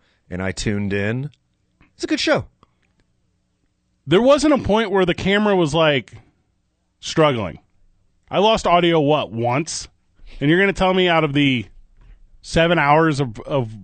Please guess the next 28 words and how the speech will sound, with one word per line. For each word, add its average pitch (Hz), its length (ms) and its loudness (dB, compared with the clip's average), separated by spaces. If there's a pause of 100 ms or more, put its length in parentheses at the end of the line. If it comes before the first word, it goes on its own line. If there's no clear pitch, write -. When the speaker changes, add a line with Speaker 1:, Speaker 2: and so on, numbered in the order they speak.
Speaker 2:
whatever 143 460 0
I 151 80 4
just 143 200 -4
watched, 127 460 -2 (600)
I 147 60 -8
got, 175 140 0
like, 147 140 0
one 110 320 -2
hiccup? - 460 -4 (720)
Speaker 1:
Yeah. 87 340 -8 (1040)
The 123 180 -2
one 117 460 0
war 110 300 0
room 110 300 0
that 98 100 -4
had 98 220 -4
CenturyLink. 92 920 -6 (640)
Speaker 2:
Yeah. - 220 -12 (220)
<laughs> 202 100 2 (1200)
Gonna 127 160 -6
hold 143 180 2
on 135 160 2
to 127 60 0
that 143 120 2
one 127 160 -2
for 117 100 -4
a 107 60 0
while. 104 200 -4